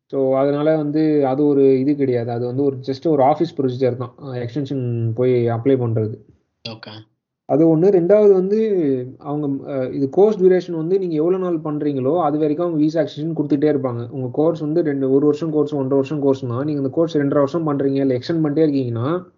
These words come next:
Speaker 2: ம்.
Speaker 1: அது வரைக்கும் உங்களுக்கு they will extend your visa.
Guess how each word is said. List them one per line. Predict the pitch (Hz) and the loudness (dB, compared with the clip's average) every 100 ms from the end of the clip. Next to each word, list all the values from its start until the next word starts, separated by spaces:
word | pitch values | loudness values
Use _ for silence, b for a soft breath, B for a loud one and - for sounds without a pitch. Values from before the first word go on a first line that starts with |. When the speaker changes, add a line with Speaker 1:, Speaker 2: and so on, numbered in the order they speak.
| _ | _
Speaker 2:
ம். | 139 135 131 _ - | -14 -12 -14 _ -2
Speaker 1:
அது | 143 | 2
வரைக்கும் | 160 170 185 | 4 4 4
உங்களுக்கு | 175 156 147 135 143 147 | 4 4 4 0 0 2
they | |
will | 143 135 | 2 0
extend | - 170 | -2 0
your | 151 | 4
visa. | 135 143 131 110 | 4 4 2 -2